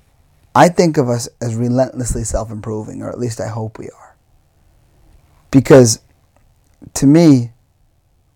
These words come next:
what are we doing if we're not trying to get better? If we're not trying to get a little better in some way every day, what are we doing? I think we're kinda,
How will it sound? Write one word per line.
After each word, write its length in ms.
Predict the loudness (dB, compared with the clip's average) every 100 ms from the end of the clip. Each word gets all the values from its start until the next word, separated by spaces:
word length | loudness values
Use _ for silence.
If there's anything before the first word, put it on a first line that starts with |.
| _
what 500 | -12 -8 -2 2 4
are 80 | 4
we 140 | 2
doing 380 | 2 2 2 -2
if 120 | -8
we're 80 | -12
not 160 | -12 -12
trying 320 | -12 -10 -10
to 60 |
get 200 | -12 -16
better? 360 | -16 -16 -18 _ _ _ _ _ _ _ _ _ _ _ _ _ _ -8
If 140 | 2
we're 140 | 4
not 160 | 6 4
trying 260 | 4 4 2
to 80 |
get 140 | 0 -4
a 40 |
little 280 | -4 -4 -4
better 420 | -4 -6 -8 -16 _ _ _ _ _ _ _ -12
in 120 | -10
some 380 | -6 -2 -2 -2
way 320 | -6 -10 -20 _ _ _ _
every 340 | -6 -4 -4 -2
day, 340 | -4 -6 -10 _ _ _ _ _
what 160 | -18 -14
are 60 | -12
we 140 | -10
doing? 260 | -10 -12 -18 _ _ _ _ _ _ _ _
I 120 | -4 -2
think 220 | -2 -4
we're 80 | -6
kinda, 340 | -6 -6